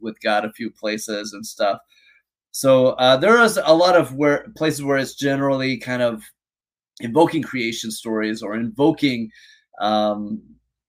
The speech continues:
maybe even the, the language of Genesis. Um, but then there are a couple places where I do think it is specifically referencing Genesis. And I, I do think that, uh,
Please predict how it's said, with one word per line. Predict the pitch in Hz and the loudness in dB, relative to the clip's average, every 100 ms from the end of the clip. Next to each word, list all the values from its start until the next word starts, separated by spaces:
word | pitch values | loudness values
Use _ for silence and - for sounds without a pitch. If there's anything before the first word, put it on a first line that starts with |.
| - | -14
maybe | 127 139 139 | -4 -2 2
even | 147 120 123 110 | 2 2 -2 -2
the, | 110 107 95 | -2 -4 -6
the | 101 110 | -4 -4
language | 101 120 135 131 123 | -4 -2 -2 -2 -2
of | 120 | -6
Genesis. | 110 113 110 110 110 107 - - - _ 78 | -4 -4 -4 -6 -6 -6 -6 -10 -12 _ -6
Um, | 101 104 107 104 110 _ _ _ _ - | -2 0 -2 -4 -12 _ _ _ _ -4
but | 131 | 0
then | 175 | 2
there | 180 | 4
are | 147 | 2
a | - | 4
couple | 156 135 | 2 2
places | 131 160 131 | 0 -2 0
where | 139 135 | -2 0
I | 123 | -2
do | 113 170 | -2 -4
think | 180 147 | -4 -4
it | 131 | -4
is | 131 127 | -4 -6
specifically | - - - 202 185 156 151 | -8 -8 -6 -6 -6 -2 0
referencing | 123 131 131 127 110 110 98 | 0 -2 -4 -6 -8 -8 -8
Genesis. | 110 95 - - - - | -10 -8 -12 -14 -12 -8
And | 113 | -4
I, | 117 120 120 | 0 0 0
I | 127 | -2
do | 165 180 | -2 -6
think | - 143 120 | -4 -6 -2
that, | 123 120 113 - _ _ _ _ _ | 2 2 0 -6 _ _ _ _ _
uh, | 110 110 113 | 0 2 2